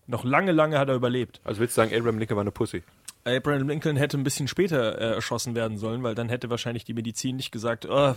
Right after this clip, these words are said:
Speaker 1: oh Gott, äh, Aderlass?" <laughs> Sondern wir
Speaker 2: Gute
Speaker 1: hätten ihn
Speaker 2: alte
Speaker 1: vielleicht
Speaker 2: Aderlass.
Speaker 1: retten können.
Speaker 2: Ei, ei, ei, ein toller Film trotzdem. Äh, sehr emotional,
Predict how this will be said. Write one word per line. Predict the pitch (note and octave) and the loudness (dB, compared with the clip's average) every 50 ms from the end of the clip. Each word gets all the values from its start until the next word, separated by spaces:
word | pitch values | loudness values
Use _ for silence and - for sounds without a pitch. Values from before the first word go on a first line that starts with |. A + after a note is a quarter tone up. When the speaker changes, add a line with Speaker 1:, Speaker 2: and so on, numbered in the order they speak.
| - | -2
Speaker 1:
oh | G#2+ G2+ - | -8 -6 -2
Gott, | C3+ C3 - - - - - - - | 0 0 0 -2 -6 -14 -16 -10 -4
äh, | - B2 A#2 | -2 0 0
Aderlass?" | - G2+ A2+ A#2+ D3+ F#3+ C#4 D#4 D#4+ D#4 - - - C#3+ | 2 4 4 6 6 6 6 6 6 6 4 4 4 2
<laughs> | C3 - G#3 - - - E3 - - - - - - - - - - - D#3+ - - | 2 4 4 2 2 0 -14 -16 -16 -18 -20 -20 -20 -18 -10 -6 -4 -4 -4 -2 -4
Sondern | F3+ D#3 C#3 - F3 D#3 D#3+ D3 C3+ - - - - G#3+ G#3 F#3 D3+ | -4 0 4 4 4 4 4 2 0 -2 -6 -6 -4 -2 -2 -2 0
wir | - D3 B2 | -2 -2 -2
Speaker 2:
Gute | - - | 0 2
Speaker 1:
hätten | - C#4+ - | 4 6 6
ihn | D#3 | 8
Speaker 2:
alte | - - C3 B2+ C3 | 10 10 10 10 10
Speaker 1:
vielleicht | C3+ C#3 C#3 - | 8 6 6 6
Speaker 2:
Aderlass. | A2+ G2+ - G#2 | 4 4 4 4
Speaker 1:
retten | - E3 G2+ - B2+ | 4 4 4 2 -2
können. | A#2 - - A#2+ A2 G#2+ A2 - - - - - - - - - - - - - _ _ - _ - | 0 2 0 0 0 0 -6 -12 -16 -20 -20 -20 -20 -20 -20 -20 -20 -20 -20 -20 _ _ -20 _ -14
Speaker 2:
Ei, | - B2 B2 A2+ G2 F#2+ F#2+ F#2+ F#2+ | -12 -12 -10 -10 -10 -10 -10 -12 -12
ei, | G2 G2 G2 | -10 -6 -2
ei, | G2+ A#2+ B2+ | 0 0 0
ein | G#2+ G#2+ | -2 -4
toller | - C3+ C3 B2 | -4 -4 -4 -4
Film | - - G#2 | -4 -6 -8
trotzdem. | F#2+ - F#2+ F2 - - F#2+ F#2+ - | -6 -6 -10 -8 -8 -10 -10 -8 -6
Äh, | - G2+ F#2+ G2 | -6 -4 -4 -4
sehr | F#2 G2 A2+ A#2 | -2 -2 -2 -2
emotional, | - B2 A#2 A2+ - - G#2 G#2 A2 A#2 B2+ C#3 C#3+ | -2 -4 -8 -6 -4 -4 -2 -2 0 0 -2 -2 -4